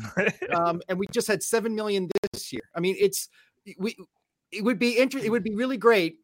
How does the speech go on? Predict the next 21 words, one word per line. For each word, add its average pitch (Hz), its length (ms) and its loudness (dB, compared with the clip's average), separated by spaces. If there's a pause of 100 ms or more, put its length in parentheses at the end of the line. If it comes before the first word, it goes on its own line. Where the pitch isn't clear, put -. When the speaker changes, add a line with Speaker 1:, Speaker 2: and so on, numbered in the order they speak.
Speaker 2:
In 180 120 -4
fact, 185 200 2
the 180 100 0
only 226 220 2
time 214 180 0
we've 180 120 4
ever 196 180 4
had 175 180 4
an 165 80 0
actual, 175 400 -2
um, 147 340 -2
uh, - 160 -6
the, 151 200 -8
the 151 180 2
immigration 196 400 2
discussion, 156 460 -4 (280)
Vivek, 190 360 4
Vivek 196 480 2
actually 175 480 0 (300)
went 202 300 2
there 127 360 -2